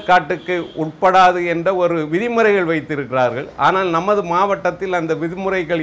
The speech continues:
இல்லாத காரணத்தினால் தனியார் விவசாயிகள் தனி பண்ணுகின்ற இந்த தனியார் காடு வைத்திருப்பவர்கள் விவசாயம் பண்ண முடியாத மிகவும்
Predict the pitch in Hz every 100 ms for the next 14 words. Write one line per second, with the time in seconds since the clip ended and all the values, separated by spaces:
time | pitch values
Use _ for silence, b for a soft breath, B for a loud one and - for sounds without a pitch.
0 | 151 175 202 185 160 156 151 139 143 160
1 | 190 - B B - 147 190 214 196 175
2 | 185 175 180 170 170 180 156 160 170 139
3 | 165 170 165 156 160 147 135 147 165 202
4 | 196 - 175 165 160 156 156 156 156 151
5 | 156 185 - B B 139 175 185 202 190
6 | 180 165 165 160 156 156 151 151 175 165
7 | 151 202 202 185